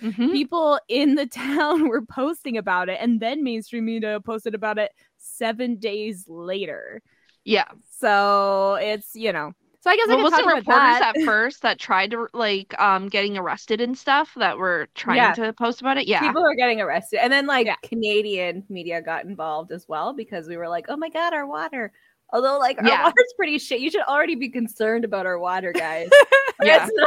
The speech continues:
Speaker 3: not, <laughs> not just because of this,
Speaker 2: Well,
Speaker 3: but
Speaker 2: and,
Speaker 3: because it's
Speaker 2: and
Speaker 3: bad.
Speaker 2: I, I was just saying, I was like, like, this is not a new thing. You're just hearing about it for the first time.
Speaker 1: Yeah.
Speaker 2: Like, they do this stuff all the time, like, 'cause they get away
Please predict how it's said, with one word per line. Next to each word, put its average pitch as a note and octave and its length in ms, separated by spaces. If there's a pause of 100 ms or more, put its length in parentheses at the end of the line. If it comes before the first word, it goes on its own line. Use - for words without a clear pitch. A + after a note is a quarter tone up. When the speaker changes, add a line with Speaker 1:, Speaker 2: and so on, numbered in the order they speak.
Speaker 3:
not, F4 240
<laughs> F4+ 80
not D#4+ 240
just E4 220
because C#4 340
of A3+ 80
this, A3 160
Speaker 2:
Well, B4+ 180
Speaker 3:
but G4+ 120
Speaker 2:
and, G#4 160
Speaker 3:
because G#3 180
it's G3+ 140
Speaker 2:
and F4+ 60
Speaker 3:
bad. E3 300
Speaker 2:
I, E4 360
I C#4+ 160
was C#4 180
just D4 220
saying, D#4 260
I A3+ 100
was A#3 120
like, B3 320
like, A3+ 240
this B3 340
is A3+ 240
not A#3 320
a A3 80
new G#3+ 360
thing. B3+ 440
You're A#3+ 160
just A3+ 240
hearing B3 480
about E3+ 300
it - 120
for F3 120
the D#3 120
first - 440
time. F2 500 (440)
Speaker 1:
Yeah. A3 180
Speaker 2:
Like, A3+ 100
they D4+ 160
do E4 240
this D4+ 180
stuff B3+ 300 (180)
all A#3 460
the G#3+ 180
time, F#3+ 720
like, A3+ 300
'cause F4 180
they G#4+ 140
get A4 180
away G#4+ 220